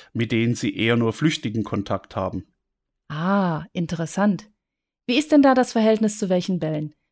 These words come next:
Speaker 2: Mit wem kommen sie denn gut und mit welchen nicht so gut aus?
Speaker 1: Also mit den Medizinbällen können sie gar nichts anfangen. Die seien ihnen zu groß, zu schwerfällig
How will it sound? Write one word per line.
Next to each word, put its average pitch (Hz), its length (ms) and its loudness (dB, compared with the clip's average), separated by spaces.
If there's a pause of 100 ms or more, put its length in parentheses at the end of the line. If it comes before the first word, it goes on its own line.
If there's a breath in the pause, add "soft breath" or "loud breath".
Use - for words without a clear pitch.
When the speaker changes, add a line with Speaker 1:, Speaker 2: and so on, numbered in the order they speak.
Speaker 2:
Mit 170 200 -4
wem 226 200 6
kommen 226 180 4
sie 208 140 2
denn 185 180 0
gut 240 320 0 (100)
und 233 120 4
mit 214 140 2
welchen 175 280 0
nicht 285 220 2
so 302 80 0
gut 202 180 -4
aus? 160 400 -2 (1120 soft breath)
Speaker 1:
Also 120 260 0
mit 117 180 -2
den 113 160 0
Medizinbällen 139 920 0
können 127 340 0
sie 117 200 -8
gar 104 200 -2
nichts - 320 -4
anfangen. 95 520 -8 (480 soft breath)
Die 120 60 -4
seien 120 320 2
ihnen 120 280 -2
zu 104 180 -8
groß, 147 580 0
zu - 160 -10
schwerfällig 131 840 0